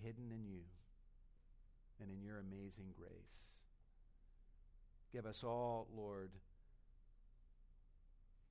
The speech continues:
give us all the grace to believe in you, to trust in you, and to live lives of radical repentance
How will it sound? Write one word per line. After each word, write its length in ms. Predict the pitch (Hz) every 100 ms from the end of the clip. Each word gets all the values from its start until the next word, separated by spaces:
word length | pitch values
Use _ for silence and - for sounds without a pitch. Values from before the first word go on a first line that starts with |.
| - - - - - -
give 120 | 127
us 200 | 123 107
all 260 | 120 120 120
the 120 | 104
grace 680 | 92 87 85 85 - - - - - - - - - - - -
to 80 | -
believe 460 | 107 107 113 117 113
in 180 | 101 101
you, 120 | 92 87 92 - - - - - - - - - - - -
to 80 | 107
trust 500 | - 123 117 113 -
in 160 | 101
you, 160 | 95 92 80 - - - - - - - - - - - - - - - - - -
and 100 | 101
to 100 | -
live 280 | 104 117 110
lives 520 | 107 107 107 107 -
of 160 | 104 95
radical 480 | 101 101 104 110 98
repentance 680 | 95 - 90 95 87 80